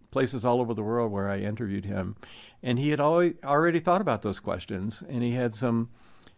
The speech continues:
answers for me. And what I, I guess what impressed me most, I've interviewed a lot of people as a journalist over my years, and Doctor Brand is the most impressive in terms of his accomplishments, his wisdom, his knowledge, his expertise. He's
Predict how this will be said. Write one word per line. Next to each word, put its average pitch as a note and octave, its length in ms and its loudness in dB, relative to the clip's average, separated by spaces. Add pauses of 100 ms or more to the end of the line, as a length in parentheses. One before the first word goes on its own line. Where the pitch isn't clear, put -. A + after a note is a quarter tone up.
answers B2 500 0
for G#2 260 0
me. F#2 260 -2 (400)
And D3 180 -2
what G#3 160 2
I, F3 320 2 (920)
I D3 120 -2
guess D3 200 -2
what C3+ 220 2
impressed A2+ 420 0
me A2+ 100 2
most, G2 640 0 (240)
I've A2 220 -2
interviewed A2+ 300 2
a G#2 40 0
lot A#2 340 4
of B2+ 80 2
people G#2 400 -2 (100)
as G2+ 160 -6
a A2 60 -6
journalist G2+ 560 -2
over F#2+ 220 -4
my F2+ 120 -2
years, D#2+ 500 -6 (400)
and A2 120 -4
Doctor A2 260 2
Brand G2+ 300 0
is F#2+ 120 -8
the A2+ 60 -2
most G#2+ 240 0
impressive G2 460 -2
in G2+ 80 -4
terms G2 340 -4
of G2 200 -4
his G2+ 180 -8
accomplishments, G#2+ 760 -4
his G2 160 -8
wisdom, G#2+ 460 -2
his F2+ 240 -8
knowledge, G#2 500 0
his F#2 180 -10
expertise. F#2+ 720 -4
He's F#2+ 300 -10